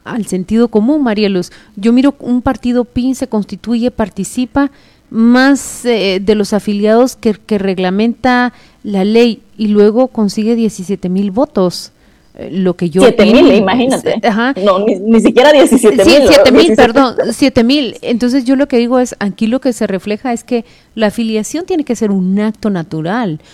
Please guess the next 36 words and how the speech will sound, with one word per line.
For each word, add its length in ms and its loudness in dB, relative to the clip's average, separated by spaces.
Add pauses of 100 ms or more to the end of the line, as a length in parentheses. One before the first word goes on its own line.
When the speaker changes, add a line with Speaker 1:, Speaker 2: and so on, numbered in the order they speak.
(120)
Speaker 1:
un 240 2
acto 380 -2
espontáneo. 760 -4
Yo 240 0
me 120 -4
identifico 760 -8
con 180 -8
este 220 -6
partido 500 -6
porque 380 -8
su 180 -8
visión 460 -6
del 160 -2
mundo, 360 -4
del 200 -4
Estado 420 -4
y 60 -6
de 100 -4
la 100 -6
sociedad 560 -6 (360)
es 260 2
la 120 -2
que 120 -6
me, 300 -4
me 180 -2
representa. 600 -4
Entonces 420 -4
la 100 -6
afiliación 720 -4
es 140 -4
lo 120 -2
que 120 -6
muestra 520 -4
eso. 200 -8
Aquí 240 -8
estoy 380 -2